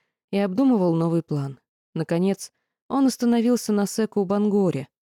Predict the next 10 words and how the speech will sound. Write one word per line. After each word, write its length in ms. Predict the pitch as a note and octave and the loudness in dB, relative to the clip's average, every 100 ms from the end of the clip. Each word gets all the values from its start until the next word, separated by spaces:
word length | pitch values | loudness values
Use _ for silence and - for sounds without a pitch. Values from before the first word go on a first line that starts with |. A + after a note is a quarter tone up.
| - | -8
профессиональном 800 | D3+ D3 - D#3 D3+ E3 F#3 D#3+ | -6 -6 -4 -2 0 0 0 -2
теннисисте 720 | - D3+ D3 F#3+ F#3+ - F3+ - _ _ - | -4 -6 -6 -6 -6 -2 -4 -6 _ _ -8
африканского 600 | F#3+ G#3 A3 G#3 - G3 | -4 -4 -2 -4 -2 -2
происхождения, 920 | F#3+ F#3+ - G#3+ F#3+ F#3+ D#3+ C3+ C3+ _ _ _ _ | 0 -2 -2 -4 -2 0 -2 -4 -12 _ _ _ _
который 360 | - D#3 D3 C#3+ | -10 -4 -2 -2
долгие 440 | C3 D#3+ A3 G3+ | 0 0 0 -2
годы 260 | E3 D#3 F3 | 0 0 0
работал 540 | E3 C#3 D3 D#3+ D3 - - | -2 -2 -4 -2 -6 -6 -12
у 80 | D3+ | -8
Бальетьери. 800 | D3 D3+ D#3 - - C#3 C3+ | -2 0 0 -4 -6 -8 -8